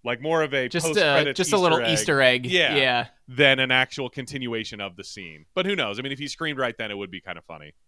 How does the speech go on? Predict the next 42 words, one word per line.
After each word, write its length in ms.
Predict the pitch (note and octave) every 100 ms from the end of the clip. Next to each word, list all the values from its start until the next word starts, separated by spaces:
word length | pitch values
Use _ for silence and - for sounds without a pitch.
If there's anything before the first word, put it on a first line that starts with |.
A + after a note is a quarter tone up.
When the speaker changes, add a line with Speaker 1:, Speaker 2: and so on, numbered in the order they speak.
| _
Speaker 1:
So 220 | - C3+
that's 240 | C#3+ F3+
it. 220 | F3+ B3+ - _ -
Speaker 2:
All 260 | G3 G3
right. 460 | D#3+ G#3 D3 - F#3+
Uh, 380 | E3+ E3 D#3+ D3+ -
I 140 | E3+ F3+
know 280 | F3+ G#3+
we, 420 | A3 A3+ G#3 F3+ D#3 -
I 60 | D#3+
know 100 | G3
we 100 | C#4+
got 120 | C4+
a 40 |
lot, 280 | F3 G3+ G#3+
but 80 | D3
what 140 | C#3+
do 60 | G3+
we 100 | A3
got 140 | A3
for 100 | G3
homework 340 | D#3 A3 B3 -
next 240 | B2+ -
week? 260 | A#2+ G2+ -
Speaker 1:
For 320 | - C3 D#3
homework 520 | C3 D3+ E3 D#3+ D#3+ C#3+
next 300 | C#3+ - A#2
week, 380 | B2 D3 G2 A2
we 140 | B2+
will 160 | B2+ B2
look 180 | C3
into 460 | B2+ A#2+ C3 B2 B2+ -
Kristen 400 | D#3 D3+ F3 F3
Davis, 540 | A#2+ G#2 E3+ - - _ _ _ _ -
uh, 300 | G#2+ G#2 G#2 -
Phil 280 | - E3+ F#3
Speaker 2:
Okay. 220 | G3 F3
Speaker 1:
Rizzuto, 840 | D#3+ G3+ D3 D3+ - A#2+ B2 G#3 D4 _ _
the 100 | C#3+ D#3
Arthur 280 | D#3+ F3+ F3+
Burkhart 400 | E3+ F3 F3+ F3+
Expressway, 880 | F3+ - C#3 B2 A#2 G2+ G2+ F3